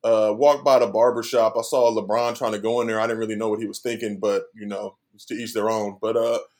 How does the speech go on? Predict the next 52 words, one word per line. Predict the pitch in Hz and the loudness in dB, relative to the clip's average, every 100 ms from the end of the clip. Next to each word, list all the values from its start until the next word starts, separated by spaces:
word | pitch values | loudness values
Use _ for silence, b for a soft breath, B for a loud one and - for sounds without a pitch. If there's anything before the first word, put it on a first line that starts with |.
| _ _ 143 | _ _ 0
yeah, | 185 | 0
man, | 165 170 | 2 2
I | 190 - | 2 4
guess, | 190 208 - | 2 2 2
I | 185 | 2
didn't, | 185 | 2
I | 151 | 2
didn't | 208 | 2
really | 185 165 | 2 2
know | 165 | 4
what | 160 | 4
was | 143 | 2
going | 135 147 170 | 0 2 2
on, | 156 | 2
man, | 139 | 2
they | 147 | 0
just | 143 | -2
told | 156 143 | -2 0
me | 139 | 0
I | |
had | 131 | 0
to | |
come | 127 131 131 | -2 -2 0
out | 127 | -2
to, | 117 107 - | -4 -6 -6
to, | 120 98 | -4 -4
to, | 131 120 | -6 -6
to | |
Orlando | 127 120 117 151 139 | 0 0 0 0 -2
to | 113 | -2
do | 110 143 | -4 -6
some | 123 | -4
stuff. | 123 123 | 0 2
I | |
didn't | 156 131 123 | 2 0 0
realize | 123 117 131 | 0 0 -2
we | |
was | 127 | -4
at | 127 131 | -4 -4
Disney | 151 113 | -6 -6
World, | 104 101 104 _ | -6 -6 -8 _
you | 110 | -8
know, | 107 | -8
until | 104 113 | -4 -4
I | 113 | -4
seen | 131 113 | -6 -8
the | 104 104 | -8 -10
Mickey | 117 120 | -10 -4
Mouse | 110 135 113 | -2 -2 -4
ears | 107 101 | -6 -4
everywhere, | 98 101 101 98 - | -6 -6 -6 -6 -4
but | 98 | -4